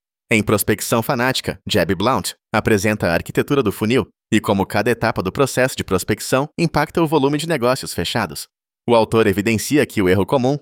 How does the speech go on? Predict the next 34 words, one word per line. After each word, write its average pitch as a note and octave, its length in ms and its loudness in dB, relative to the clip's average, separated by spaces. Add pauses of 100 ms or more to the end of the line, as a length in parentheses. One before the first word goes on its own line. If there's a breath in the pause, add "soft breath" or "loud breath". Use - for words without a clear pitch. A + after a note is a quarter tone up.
é G2+ 80 0
negligenciar F#2+ 680 0
o C#3 60 0
topo C3 300 0
do F2 80 0
funil, B2+ 440 0
investindo G2+ 440 0
tempo B2+ 320 0
e E2+ 80 -2
energia G#2 540 2
apenas A2 360 0
nas A#2+ 180 -2
fases B2+ 320 -4
finais, C3+ 420 -4 (100)
o A2+ 80 4
que G2+ 140 -2
fatalmente A#2 560 0
traz F2 240 -2
períodos G#2 460 0
de F2+ 120 -2
escassez C3 640 -2
e C#3+ 100 4
perdas F2+ 400 0
financeiras. C3+ 600 -2 (240)
Blount G#2 300 0
incentiva G#2 520 0
a F2 60 0
mensuração A#2+ 560 0
das F#2+ 140 0
atividades B2 540 -2
desde F#2+ 280 2
o - 20 -8
primeiro A2 300 2
contato, C3 460 -2